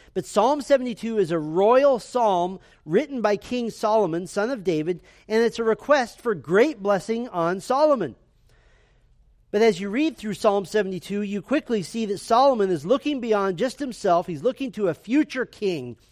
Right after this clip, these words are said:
whose reign is far greater, far more vast. Psalm seventy-two, eight and nine says, "May he have dominion from sea to sea and from the river to the ends of the earth.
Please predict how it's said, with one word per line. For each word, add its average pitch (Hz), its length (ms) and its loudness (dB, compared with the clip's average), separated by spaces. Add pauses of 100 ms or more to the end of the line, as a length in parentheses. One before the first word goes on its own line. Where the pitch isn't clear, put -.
(260)
whose 190 200 0
reign 233 300 2
is 196 160 0
far 269 500 8
greater, 185 520 0 (120)
far 262 480 8
more 208 240 4
vast. 156 460 0 (180)
Psalm 247 320 0
seventy-two, 226 580 -2
eight 208 200 4
and 170 100 -4
nine 196 440 0 (420)
says, 214 300 4
"May 226 240 4
he 214 180 -2
have 196 220 2
dominion 190 580 0
from 156 180 -6
sea 277 440 0
to 156 140 -4
sea 254 460 0
and 151 100 -2
from 180 160 -4
the 160 100 -2
river 220 400 4
to - 120 -8
the 160 240 4
ends 262 280 0
of 185 100 0
the 160 160 -2
earth. 208 360 2